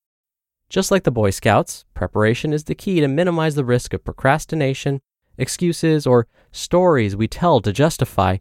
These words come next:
why we weren't successful in getting to our intended activity. So here are some suggestions. One, put your trainers and your sports kit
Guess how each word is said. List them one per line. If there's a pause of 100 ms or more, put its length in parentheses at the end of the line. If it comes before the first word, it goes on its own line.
(160)
why
we
weren't
successful
in
getting
to
our
intended
activity. (520)
So
here
are
some
suggestions. (800)
One, (580)
put
your
trainers
and
your
sports
kit